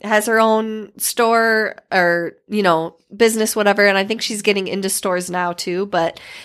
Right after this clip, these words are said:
um, you can find her on red dragon herbs dot net. But when I tell you that these teas are delicious, I am not lying.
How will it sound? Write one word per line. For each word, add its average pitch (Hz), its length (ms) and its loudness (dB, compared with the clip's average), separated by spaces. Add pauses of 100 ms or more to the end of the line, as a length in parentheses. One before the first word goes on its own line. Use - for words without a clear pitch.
um, 202 220 4
you 196 100 0
can 202 180 0
find 208 280 4
her 202 80 6
on 165 180 6
red 180 300 6
dragon 175 560 4
herbs 175 400 -2
dot 165 260 0
net. 170 400 -2 (340)
But 226 340 2
when 208 180 -2
I 247 120 0
tell 262 220 0
you 240 280 0
that 185 440 2
these 196 240 -2
teas 208 280 -4
are 180 100 0
delicious, 160 520 -6
I 165 140 -6
am 120 240 -14
not 131 300 -14
lying. 139 400 -14